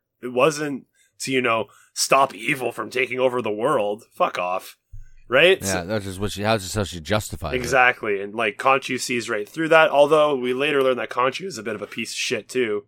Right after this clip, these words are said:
Speaker 1: even more of a piece of shit than we already thought. So, um, regardless, um, man, Marvel's got a thing for gods. All the gods we've met except for Taweret have been kind of shitty.
Speaker 2: Yeah, Tauret's,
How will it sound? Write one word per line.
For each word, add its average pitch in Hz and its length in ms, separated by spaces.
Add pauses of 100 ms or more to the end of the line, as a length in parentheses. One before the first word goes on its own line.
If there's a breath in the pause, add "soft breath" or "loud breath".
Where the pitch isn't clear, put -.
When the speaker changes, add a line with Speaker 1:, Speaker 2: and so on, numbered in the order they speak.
Speaker 1:
even 110 200
more 120 220
of 120 60
a 107 40
piece 107 220
of 101 40
shit 110 200
than 101 120
we 107 120
already 104 180
thought. 104 460
So, 101 320 (560 soft breath)
um, 107 500
regardless, 123 800 (540 soft breath)
um, 104 600 (840)
man, 147 140
Marvel's 170 300
got 143 140
a 120 60
thing 151 180
for 110 160
gods. 110 400
All 127 220
the 131 80
gods 127 280
we've 113 140
met 123 160
except 117 260
for 113 80
Taweret 113 520
have 98 140
been 87 140
kind 113 200
of 95 80
shitty. 113 420 (720 loud breath)
Speaker 2:
Yeah, 90 280
Tauret's, 110 500